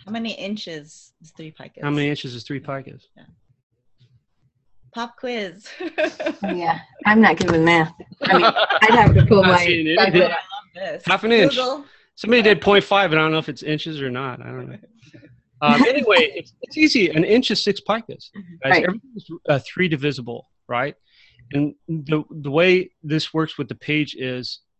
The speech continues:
Speaker 2: with leading. In order to have harmony on the page, you want your leading to have the same common denominator.
Speaker 3: Hmm.
Speaker 2: So if you have different type sizes, you want 'em to be, have the leading be,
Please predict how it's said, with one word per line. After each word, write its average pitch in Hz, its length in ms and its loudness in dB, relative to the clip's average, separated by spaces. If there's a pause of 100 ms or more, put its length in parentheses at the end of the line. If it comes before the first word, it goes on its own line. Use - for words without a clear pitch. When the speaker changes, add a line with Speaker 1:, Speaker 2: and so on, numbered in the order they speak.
(460)
Speaker 2:
with 135 220 -6
leading. 139 480 0 (960)
In 139 80 -4
order 151 140 0
to 156 80 2
have 147 100 -2
harmony 156 400 0
on 143 80 0
the 139 80 -2
page, 135 400 -4
you 131 60 -4
want 139 120 -4
your 127 120 -6
leading 131 460 -6
to - 120 -20
have 131 120 -6
the 113 40 -14
same 131 260 -8
common 127 300 -8
denominator. 113 720 -12 (880)
Speaker 3:
Hmm. 466 160 6 (380)
Speaker 2:
So - 180 -8
if 131 120 -2
you 151 60 -2
have 147 140 0
different 160 340 -4
type 143 240 -4
sizes, 120 440 -4
you 131 80 -4
want 131 160 -4
'em 123 60 -8
to 110 100 -20
be, 127 260 -10
have 131 160 -8
the 123 240 -12
leading 151 340 2
be, 120 280 -8